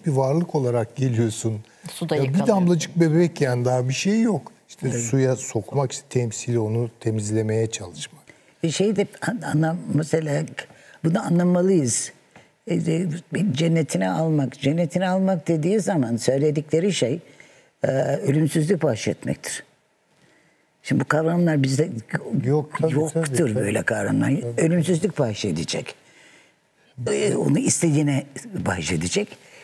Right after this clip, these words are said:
Speaker 3: Az önce buyurduğu
Speaker 1: Estağfurullah.
Speaker 3: g-, g-, gazap hikayesi de yanmaktır. Sür git, yanıyorsunuz.
Speaker 1: Yanıyorsunuz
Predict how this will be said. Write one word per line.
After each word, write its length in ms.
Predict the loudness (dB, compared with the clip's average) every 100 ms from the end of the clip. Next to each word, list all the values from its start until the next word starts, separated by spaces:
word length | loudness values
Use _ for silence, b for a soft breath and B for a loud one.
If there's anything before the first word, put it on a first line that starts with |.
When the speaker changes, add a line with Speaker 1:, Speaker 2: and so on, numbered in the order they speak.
| B 0
Speaker 3:
Az 160 | 2
önce 340 | 4 4 2 2
buyurduğu 480 | 2 2 2 0 0
Speaker 1:
Estağfurullah. 440 | -4 -4 -2 0 0
Speaker 3:
g-, 120 | 0
g-, 420 | 2 0 2 0 2
gazap 380 | 0 2 2
hikayesi 600 | 2 0 0 0 0 0
de 180 | 0 -2 -6 B B B 0
yanmaktır. 640 | 2 2 2 0 0 -2
Sür 320 | 0 0 2
git, 140 | 2 2
yanıyorsunuz. 720 | 0 2 2 0 0 -2 0
Speaker 1:
Yanıyorsunuz 640 | -2 0 -2 -4 -12 -14